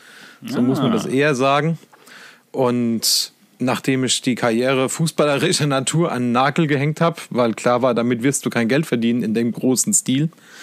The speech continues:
Speaker 1: ähm, dann hab ich das beiseite gelegt, hab mich um die Arbeit gekümmert und dann hatte ich auch wieder richtig viel Zeit zum Angeln. Oder was heißt richtig viel, aber dann hab ich mir die Zeit genommen. Beginn-,
Speaker 2: Mhm.
Speaker 1: begünstigt auch daran,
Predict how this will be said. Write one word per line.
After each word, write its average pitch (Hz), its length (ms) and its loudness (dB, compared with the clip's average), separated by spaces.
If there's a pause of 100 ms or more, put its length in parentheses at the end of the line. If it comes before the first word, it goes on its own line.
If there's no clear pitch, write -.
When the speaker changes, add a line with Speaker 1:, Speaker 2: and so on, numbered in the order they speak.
(500)
Speaker 1:
ähm, 120 460 0 (800)
dann 123 160 2
hab 151 100 2
ich 147 80 -4
das 139 140 -2
beiseite 139 480 2
gelegt, 160 420 0
hab 139 140 0
mich 143 160 -4
um 131 80 -2
die 127 120 -2
Arbeit 135 340 0
gekümmert 160 600 -2
und 135 560 -4 (760)
dann 131 180 2
hatte 139 160 0
ich 135 140 0
auch 120 120 2
wieder 123 220 2
richtig 120 280 -2
viel 120 180 -2
Zeit 113 240 0
zum 120 120 -2
Angeln. 165 320 0 (1120)
Oder 113 160 0
was 104 160 -2
heißt 110 260 -2
richtig 110 280 -4
viel, 160 260 0
aber 113 240 0
dann 113 200 -2
hab 131 120 2
ich 135 120 -2
mir 139 140 2
die 127 180 -2
Zeit 123 280 0
genommen. 147 520 2 (560)
Beginn-, 156 400 2
Speaker 2:
Mhm. 117 140 -6
Speaker 1:
begünstigt 170 540 2
auch 123 140 -2
daran, 190 580 2